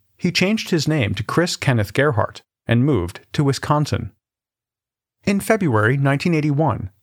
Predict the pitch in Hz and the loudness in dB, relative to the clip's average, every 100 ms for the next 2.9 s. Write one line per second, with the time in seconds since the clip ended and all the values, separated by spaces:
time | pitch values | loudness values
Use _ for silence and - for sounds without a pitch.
0 | - 135 123 131 131 127 175 117 90 107 | 0 2 4 2 2 2 0 0 0 2
1 | 120 - 151 151 113 101 - _ _ - | 2 0 -2 0 -2 -6 -12 _ _ 0
2 | 98 110 104 147 170 120 110 104 | 2 2 0 0 0 2 2 0